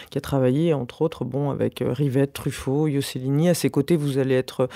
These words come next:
vous allez travailler sur Shoah, par exemple. Enfin, vous allez apprendre énormément de choses. C'est, c'est quelqu'un qui était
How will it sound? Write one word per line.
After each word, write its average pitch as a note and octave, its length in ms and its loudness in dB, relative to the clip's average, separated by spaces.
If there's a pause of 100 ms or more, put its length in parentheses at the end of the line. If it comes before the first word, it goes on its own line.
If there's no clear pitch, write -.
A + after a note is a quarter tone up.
(200)
vous - 80 -2
allez C#3 120 4
travailler C3 320 0
sur C3+ 200 -4
Shoah, D3+ 420 0
par D#3+ 180 -2
exemple. D3 380 -2
Enfin, D#3 100 0
vous C#3 140 -4
allez C#3 120 2
apprendre D#3 300 0 (360)
énormément E3+ 580 4
de D3 100 2
choses. A#3+ 320 2
C'est, - 140 -2
c'est - 160 -4
quelqu'un D#3 300 2
qui D#3+ 100 0
était C#3+ 480 0